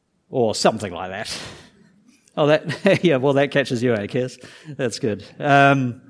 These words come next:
I want to say to you children, like, we are so blessed to have you here in church. We are so blessed to have you as part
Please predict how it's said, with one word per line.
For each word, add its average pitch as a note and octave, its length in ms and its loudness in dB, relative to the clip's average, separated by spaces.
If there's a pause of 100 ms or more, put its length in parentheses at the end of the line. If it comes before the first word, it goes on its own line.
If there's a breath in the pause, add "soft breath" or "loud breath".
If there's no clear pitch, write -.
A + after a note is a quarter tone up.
(1400 soft breath)
I F#3+ 60 4
want C4+ 160 8
to C#4+ 40 6
say A3+ 240 8
to A#3+ 60 6
you F#3 120 8
children, D#3 520 6
like, E3+ 240 4
we C4 400 4
are F#3+ 560 6 (520 loud breath)
so C4+ 640 4
blessed A3 440 6
to G3+ 80 4
have A#3+ 240 4
you C#3+ 160 2
here C3 240 4
in G3+ 180 2
church. - 560 -6 (580)
We A3 140 8
are G#3+ 80 8
so C4+ 400 6
blessed A#3 340 6
to A3+ 80 2
have F#3+ 200 2
you G3 160 4
as F#3+ 260 0
part F#3+ 580 6